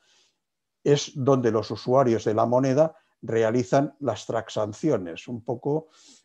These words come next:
utilizando el lenguaje al que se ha hecho referencia antes, un poco la capa de arriba, ¿no? La capa que se ve. En esta capa la re-, la operatoria de moneda, pues, se realiza a través de una aplicación de banca en línea,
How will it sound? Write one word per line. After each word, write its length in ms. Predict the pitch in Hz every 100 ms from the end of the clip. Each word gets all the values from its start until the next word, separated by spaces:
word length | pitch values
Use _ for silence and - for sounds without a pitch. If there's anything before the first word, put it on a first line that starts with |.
| _
utilizando 640 | - 113 107 98 120 117 117
el 80 |
lenguaje 640 | 110 107 107 120 - 127 117
al 180 | 107 101
que 380 | 110 107 107
se 160 | 104 -
ha 40 |
hecho 160 | 110 117
referencia 520 | 113 101 113 104 120
antes, 240 | 117 123 135
un 120 | 117
poco 320 | 123 135 127 - - -
la 180 | 113 110
capa 280 | 147 - 127
de 100 | 110
arriba, 380 | 120 151 110
¿no? 180 | 101 143
La 140 | 123 113
capa 280 | 131 147
que 80 | 135
se 200 | 131 117
ve. 360 | 127 110 90 104 _ _ _ _ _ _ _ _ _ _ _ _ _ -
En 140 | 131
esta 240 | 151 - 165
capa 240 | 156 147
la 120 | 160
re-, 200 | 131 123 139
la 120 | 110
operatoria 640 | 104 110 104 127 131 135
de 160 | 135 131
moneda, 400 | 139 165 180 190
pues, 160 | 123
se 100 | 107
realiza 440 | 101 98 104 104 127
a 60 |
través 440 | 131 98 107 101 113
de 140 | 135
una 180 | 110 107
aplicación 680 | - 110 120 98 120 104
de 80 | 98
banca 300 | 104 101 110
en 100 | 107
línea, 380 | 147 147 151 196